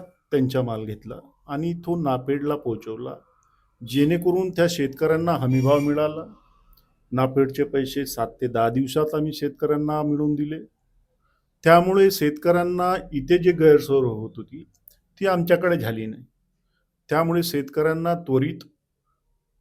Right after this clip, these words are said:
त्याचा लाभ मिळाला. त्यामुळे शेतकरी जो वर्ग आहे, जो आमच्या कंपनीसोबत संलग्न आहे, जुडलेला आहे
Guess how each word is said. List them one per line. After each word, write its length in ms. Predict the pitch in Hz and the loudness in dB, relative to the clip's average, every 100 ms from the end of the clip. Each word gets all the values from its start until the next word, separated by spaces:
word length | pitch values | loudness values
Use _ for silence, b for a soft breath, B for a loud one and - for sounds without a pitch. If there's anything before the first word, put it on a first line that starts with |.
| _ | _
त्याचा 200 | 123 127 | -6 -4
लाभ 240 | 117 117 127 | -2 0 0
मिळाला. 540 | 131 139 139 151 214 - - | 0 -2 -6 -10 -16 -16 -4
त्यामुळे 400 | 151 160 170 175 | 0 0 0 0
शेतकरी 600 | 175 151 - 156 165 175 175 | -2 -6 -4 -4 -2 -4 -6
जो 360 | - 135 120 | -14 -12 -8
वर्ग 260 | 117 120 151 | -2 0 0
आहे, 260 | 135 107 - _ _ _ _ _ - 123 | -2 -4 -10 _ _ _ _ _ -12 0
जो 80 | |
आमच्या 300 | 131 117 117 | 0 0 -4
कंपनीसोबत 840 | 143 127 113 143 160 147 139 143 139 | -4 -4 -4 -4 -4 -4 -4 -4 -4
संलग्न 520 | 123 117 127 123 123 | -6 -4 -4 -4 -4
आहे, 180 | 123 123 | -6 -6
जुडलेला 520 | 113 110 127 139 113 | -8 -6 -2 -2 -2
आहे 340 | 95 107 - | -8 -16 -20